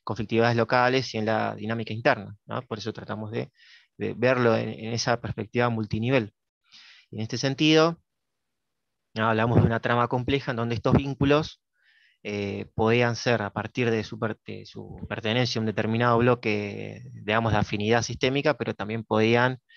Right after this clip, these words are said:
eh, ligarse por, eh, a-, aspectos más, eh, de índole pragmática.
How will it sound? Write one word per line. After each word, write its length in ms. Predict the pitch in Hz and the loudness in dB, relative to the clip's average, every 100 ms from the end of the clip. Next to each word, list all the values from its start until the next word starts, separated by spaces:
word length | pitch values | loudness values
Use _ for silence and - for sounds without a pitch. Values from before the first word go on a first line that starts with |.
| - - - - | -20 -20 -20 -8
eh, 60 | 104 | -2
ligarse 420 | 107 113 120 120 | 2 0 0 -2
por, 380 | 117 117 123 - | 2 2 2 -4
eh, 300 | 113 104 107 | -10 -10 -12
a-, 120 | 98 - - _ _ - | -14 -16 -20 _ _ -6
aspectos 340 | - 117 117 | -2 0 0
más, 280 | 120 123 123 | 0 0 -2
eh, 300 | 107 101 104 - | -4 -6 -8 -8
de 80 | 117 | -2
índole 200 | 123 117 | 0 2
pragmática. 580 | 110 143 127 92 98 | 0 2 0 -4 -18